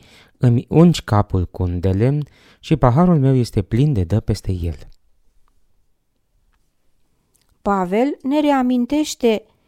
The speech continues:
Speaker 2: căci noi n-avem de luptat împotriva cărnii și a sângelui, ci împotriva căpetenilor, împotriva domniilor, împotriva stăpânitorilor întunericului acestui veac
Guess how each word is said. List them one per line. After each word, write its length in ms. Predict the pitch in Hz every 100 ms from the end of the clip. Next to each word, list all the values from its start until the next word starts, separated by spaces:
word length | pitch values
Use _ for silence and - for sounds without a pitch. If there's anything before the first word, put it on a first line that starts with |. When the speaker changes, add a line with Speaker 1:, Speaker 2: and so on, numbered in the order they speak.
| _ _ -
Speaker 2:
căci 300 | 214 196 190
noi 220 | 190 180
n-avem 420 | 185 285 320 269
de 120 | 196
luptat 500 | 185 175 - 208 208
împotriva 600 | 165 170 151 - 208 190
cărnii 500 | - - 240 220 160
și 160 | 156 -
a 80 | 160
sângelui, 720 | - 233 254 170 151 - _ _ _ _ _
ci 120 | -
împotriva 520 | 302 277 262 302 294
căpetenilor, 1080 | 269 233 - 190 - 302 277 170 151 - - _
împotriva 640 | - 175 160 160 190 190 156
domniilor, 760 | 156 151 185 220 147 151 - _ _ _ _
împotriva 600 | 285 277 226 - 247 247
stăpânitorilor 1040 | 226 - 226 202 196 190 247 277 247 214 208
întunericului 800 | 214 220 226 247 233 226 226 226
acestui 520 | 220 240 226 - 214
veac 500 | 247 277 202 -